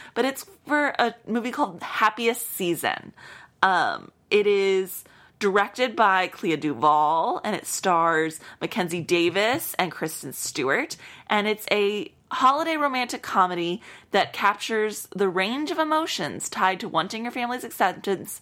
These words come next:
being true to yourself, and not trying to ruin Christmas. All that to be said, it is a story about a lesbian couple who is visiting one of the woman's hu-,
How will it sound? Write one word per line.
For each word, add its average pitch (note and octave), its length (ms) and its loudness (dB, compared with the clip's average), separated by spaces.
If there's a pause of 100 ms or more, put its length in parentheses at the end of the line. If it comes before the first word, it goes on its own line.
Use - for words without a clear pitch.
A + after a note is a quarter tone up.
(140)
being F3+ 240 -2
true A3+ 160 -4
to G3+ 80 -2
yourself, E3+ 520 2
and E3+ 140 -4
not D#3 200 2
trying D#3 200 -2
to B2+ 60 -6
ruin C3+ 240 -2
Christmas. - 600 -6 (440)
All A3+ 160 6
that A3+ 220 0
to G3 80 -10
be F3+ 100 -2
said, E3 600 0 (300)
it F3+ 180 2
is E3+ 500 0
a F3 80 2
story E3 480 2
about D#3 480 2 (340)
a F#3+ 80 4
lesbian G#3 500 0
couple D3 680 0 (180)
who E3 640 0
is E3 240 0
visiting F#3+ 640 2 (100)
one F#3 240 0
of F#3 140 -2
the F3 320 4 (260)
woman's E3+ 360 0
hu-, F#3 280 4